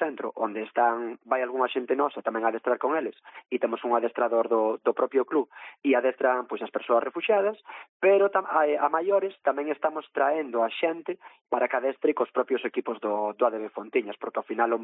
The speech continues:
o, en termos de integración, eso é o máis interesante e o máis bonito. Entón, de, así como hoxe fomos ali, pois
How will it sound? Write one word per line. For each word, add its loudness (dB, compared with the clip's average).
o, -6
en -2
termos -2
de 0
integración, 2
eso 4
é 4
o 0
máis -2
interesante -2
e 6
o 4
máis 0
bonito. -2
Entón, -6
de, -2
así -2
como 2
hoxe 0
fomos -6
ali, -4
pois 0